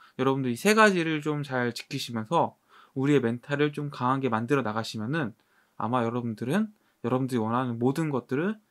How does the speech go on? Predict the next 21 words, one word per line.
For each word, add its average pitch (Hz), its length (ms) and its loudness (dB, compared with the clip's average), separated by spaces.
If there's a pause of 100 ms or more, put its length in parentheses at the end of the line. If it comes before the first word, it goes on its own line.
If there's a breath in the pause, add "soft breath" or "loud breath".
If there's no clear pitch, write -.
(160)
이겨낼 151 360 0
수 - 160 -10
있는 104 260 -6 (400)
강한 143 320 2
멘탈을 127 520 -4 (280)
가지시게 123 460 -4
될 107 140 -8
거라고 113 280 -6
확신합니다. 180 680 -6 (680 loud breath)
그래서 170 220 4
오늘은 190 220 10
보도 202 240 10
셰퍼의 196 680 6
멘탈의 151 360 4
연금술이라는 160 640 2
책을 202 200 0
가지고 117 520 -4 (420 soft breath)
멘탈이 196 380 6
강한 147 280 -2
사람들의 151 460 -2
비밀이라는 123 720 -4